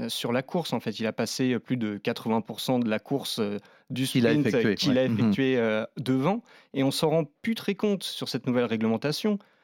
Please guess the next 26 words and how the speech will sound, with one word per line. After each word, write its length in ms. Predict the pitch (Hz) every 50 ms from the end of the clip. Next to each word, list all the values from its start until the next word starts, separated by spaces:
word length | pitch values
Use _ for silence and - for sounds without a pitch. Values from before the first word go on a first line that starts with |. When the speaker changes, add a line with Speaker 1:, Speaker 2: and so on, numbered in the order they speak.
| _ _
Speaker 1:
Mais, 320 | 127 147 156 165 - - - _ -
euh, 260 | 131 123 123 120 123 -
Antonelli, 560 | 160 160 147 - 185 175 170 160 165 160 147
quand 100 | - 143
il 60 | 123
était 180 | 117 - 123 110
derrière, 400 | 107 113 113 143 185 208 190 180 -
il 120 | - 123 127
avait 200 | 135 135 196 190
le 80 | 180
boost 400 | 165 156 190 202 196 - - - - -
électrique. 500 | 131 120 120 120 120 - 127 120 - -
Speaker 2:
Mhm. 60 | -
Speaker 1:
Alors 140 | - 127 104
Speaker 2:
Mhm. 60 | 110 110
Speaker 1:
que 40 | 143 139 -
l'année 200 | - 123 127 147
dernière, 280 | 143 147 147 156 175 185
on 80 | 165 135
se 100 | - -
rendait 220 | 139 127 131 139
vraiment 320 | 127 131 156 165 165 165
compte 300 | 156 - - 165 151 -
quand 100 | - -
la 100 | 123 117
personne 440 | 110 113 120 - - - 139 135 127